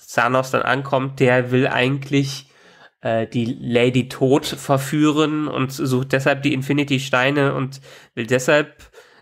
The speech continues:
das Universum komplett auslöschen und nicht hier nur das halbe Universum. Also da haben sie schon sich stark inspirieren lassen, aber sind am Ende doch wirklich ihre eigenen Wege ge-, gegangen und sind nicht davon ausgegangen, dass man die Comics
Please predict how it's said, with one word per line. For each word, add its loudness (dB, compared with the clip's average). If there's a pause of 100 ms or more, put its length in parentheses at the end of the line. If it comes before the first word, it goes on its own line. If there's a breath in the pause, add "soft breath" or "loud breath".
das -6
Universum 0
komplett -2
auslöschen -2
und -6
nicht -6
hier 2 (260)
nur 0
das 0
halbe 0
Universum. 0
Also -6
da 4
haben 2
sie -8
schon -4 (280 loud breath)
sich -2
stark 0
inspirieren 0
lassen, -2
aber 0
sind -2
am -4
Ende -2
doch -2 (360 loud breath)
wirklich -2
ihre 0
eigenen 0
Wege 2
ge-, -6 (220)
gegangen -2 (300 loud breath)
und -4
sind -2
nicht -2
davon 0
ausgegangen, -2
dass -4
man 0
die -6
Comics -2